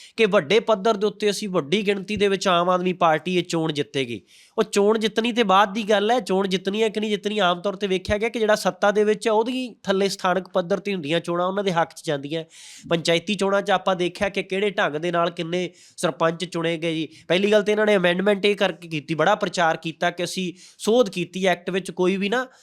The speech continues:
ਚਿੰਨ੍ਹ ਦੇ ਉੱਤੇ, ਪਾਰਟੀ ਚਿੰਨ੍ਹ ਤੇ ਚੋਣ ਨਹੀਂ ਲੜ ਸਕਦਾ ਸਾਰੇ। ਹਾਲਾਂਕਿ ਪਹਿਲਾਂ ਵੀ ਪੰਚਾਇਤੀ ਚੋਣਾਂ ਤੇ ਕੋਈ ਪਾਰਟੀ ਚਿੰਨ੍ਹ ਤੇ ਲੜੀਆਂ ਨਹੀਂ ਗਈਆਂ,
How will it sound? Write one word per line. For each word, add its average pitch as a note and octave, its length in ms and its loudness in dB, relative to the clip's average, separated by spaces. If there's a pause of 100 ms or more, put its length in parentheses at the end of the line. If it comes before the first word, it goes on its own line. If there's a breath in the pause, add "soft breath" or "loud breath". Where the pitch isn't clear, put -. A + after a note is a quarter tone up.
(540 soft breath)
ਚਿੰਨ੍ਹ A#3+ 260 4
ਦੇ A#3 100 4
ਉੱਤੇ, G#3 200 2
ਪਾਰਟੀ G#3+ 400 2
ਚਿੰਨ੍ਹ G3+ 240 -2
ਤੇ F#3+ 140 -2
ਚੋਣ D#3+ 260 -2
ਨਹੀਂ G3 100 0
ਲੜ D#3 160 4
ਸਕਦਾ C#3+ 380 -2
ਸਾਰੇ। D#3 280 2
ਹਾਲਾਂਕਿ F3 340 0
ਪਹਿਲਾਂ A#3+ 320 2
ਵੀ C4+ 80 -2
ਪੰਚਾਇਤੀ G3+ 500 -4
ਚੋਣਾਂ F#3+ 300 -2
ਤੇ G3 100 -8
ਕੋਈ F3+ 120 -10
ਪਾਰਟੀ E3+ 320 2
ਚਿੰਨ੍ਹ F3+ 260 -6
ਤੇ F#3 80 -6
ਲੜੀਆਂ F#3+ 320 0
ਨਹੀਂ A3 120 -4
ਗਈਆਂ, F#3+ 280 -6